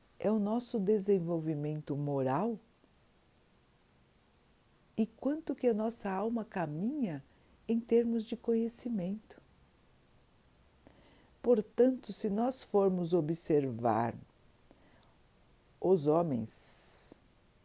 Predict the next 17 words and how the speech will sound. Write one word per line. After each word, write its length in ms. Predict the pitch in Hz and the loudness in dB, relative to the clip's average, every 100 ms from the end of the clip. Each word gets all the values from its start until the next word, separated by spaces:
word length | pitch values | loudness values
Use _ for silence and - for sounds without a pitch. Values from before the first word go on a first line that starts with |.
| _ _ _ _ _ _ _ _ - | _ _ _ _ _ _ _ _ -2
da 180 | 147 208 | 2 2
antiguidade 1080 | 208 - 175 165 147 104 98 - - - - _ _ _ _ _ _ _ | 2 -2 2 4 4 2 -2 -4 -12 -12 -18 _ _ _ _ _ _ _
e 80 | 185 | 6
os 320 | 202 165 135 | 8 8 4
homens 400 | 139 135 123 120 | 4 4 0 -2
de 180 | 123 123 | -4 0
hoje, 520 | 117 170 160 - - _ _ _ _ _ _ - - - _ _ _ _ _ _ - | 2 2 0 -8 -12 _ _ _ _ _ _ -20 -20 -20 _ _ _ _ _ _ 4
vamos 320 | 220 277 269 | 4 4 2
ob-, 300 | 240 190 185 - | 2 2 -2 -4
vamos 560 | 147 196 196 160 143 | 2 2 2 -2 -4
ver 400 | 127 107 160 202 - - - _ _ _ _ _ _ _ _ _ _ _ _ _ _ _ _ _ _ | -4 2 4 4 0 -14 -18 _ _ _ _ _ _ _ _ _ _ _ _ _ _ _ _ _ _
que, 120 | - | -2
do 160 | 254 277 | 2 2
ponto 340 | - 202 214 220 | 2 -2 0 0
de 140 | 190 | 2
vista 420 | 160 175 - 165 | 0 -2 -2 -2
moral, 720 | 151 151 139 120 143 208 180 | 0 2 2 2 0 0 0